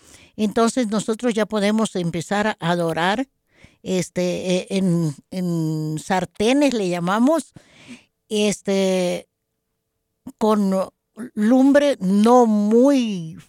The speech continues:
fuerte, mediana lumbre, y estamos moviendo y moviendo, pero va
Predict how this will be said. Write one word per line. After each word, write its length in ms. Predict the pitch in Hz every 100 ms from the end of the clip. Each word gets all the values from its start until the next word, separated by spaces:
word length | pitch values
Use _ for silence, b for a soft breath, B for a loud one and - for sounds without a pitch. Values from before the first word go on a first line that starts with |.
| _
fuerte, 480 | 214 214 233 - 440 494 b b b -
mediana 680 | 196 175 226 254 269 247
lumbre, 480 | 208 233 254 285 320 B B B B
y 340 | 254 269 262 - _ _ _ _ _ _
estamos 600 | 214 - 220 220 247 -
moviendo 920 | 202 196 196 220 226 247 247 285 311
y 160 | 240 190
moviendo, 840 | 190 180 202 214 240 262 294 302 b b b b
pero 240 | - 247 226
va 400 | 226 262 269